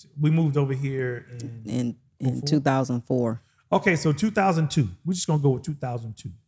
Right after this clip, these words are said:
Speaker 1: Um, maybe two thousand three.
Speaker 2: Mm-hmm.
Speaker 1: Two, because we took four, we took three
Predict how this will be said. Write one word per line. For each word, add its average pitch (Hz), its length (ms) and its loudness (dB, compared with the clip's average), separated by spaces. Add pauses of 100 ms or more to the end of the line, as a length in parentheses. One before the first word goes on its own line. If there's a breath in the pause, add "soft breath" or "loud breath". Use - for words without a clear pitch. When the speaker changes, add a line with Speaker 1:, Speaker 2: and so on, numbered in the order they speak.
(760 soft breath)
Speaker 1:
Um, 135 400 4
maybe 135 200 2
two 151 100 -8
thousand 135 340 2
three. 104 200 -10 (200)
Speaker 2:
Mm-hmm. 135 440 -8 (880)
Speaker 1:
Two, 185 220 6
because 120 320 2
we 123 80 0
took 147 240 0
four, 139 340 2
we 139 80 0
took 143 300 0
three 147 500 2